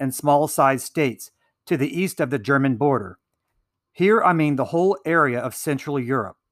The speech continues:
which in my view reaches from the Estonian border town of Narva on the Baltic Sea to the Adriatic, also including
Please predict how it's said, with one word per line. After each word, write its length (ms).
which 220
in 80
my 240
view 500
reaches 380
from 200
the 100
Estonian 580
border 300
town 340
of 100
Narva 600
on 160
the 100
Baltic 440
Sea 420
to 140
the 180
Adriatic, 760
also 460
including 580